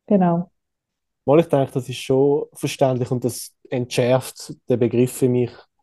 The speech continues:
Speaker 2: ein Stück
Speaker 1: Ja.
Speaker 2: weit auch oder nimmt ein bisschen
Speaker 1: <laughs>
Speaker 2: Brisanz aus, wo man gerade denkt, so, "Ah, das klingt irgendwie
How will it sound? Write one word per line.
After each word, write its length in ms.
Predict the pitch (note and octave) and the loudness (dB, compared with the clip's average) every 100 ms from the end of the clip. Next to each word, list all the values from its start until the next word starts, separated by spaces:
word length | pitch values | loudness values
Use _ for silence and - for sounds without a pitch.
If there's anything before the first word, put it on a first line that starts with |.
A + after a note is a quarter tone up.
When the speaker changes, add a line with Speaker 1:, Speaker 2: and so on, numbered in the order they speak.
| _ | _
Speaker 2:
ein 100 | - | -6
Stück 220 | - - A#3 | -2 4 6
Speaker 1:
Ja. 120 | G#3+ | 6
Speaker 2:
weit 180 | G#3+ B2 | 6 6
auch 320 | - B2 C3 | 6 6 4
oder 160 | A#2+ C3 | 4 2
nimmt 220 | C3 C3+ | 2 0
ein 80 | B2+ | -2
bisschen 480 | - C3 C3 B2 | 2 4 4 2
Speaker 1:
<laughs> 20 | - | 0
Speaker 2:
Brisanz 540 | C#3 B2+ B2+ C#3+ C#3 | 0 2 2 0 -2
aus, 140 | C3 | -2
wo 80 | B2+ | -2
man 80 | B2 | -2
gerade 160 | B2+ B2+ | -4 -2
denkt, 260 | A#2+ A#2+ | -4 -6
so, 100 | - A#2+ | -4 -2
"Ah, 220 | C3+ B2 | -2 -2
das 180 | A#2+ - | -6 -8
klingt 240 | B2 A#2+ | -6 -4
irgendwie 500 | B2 A2+ A#2+ A#2 A#2 | -4 -2 0 0 0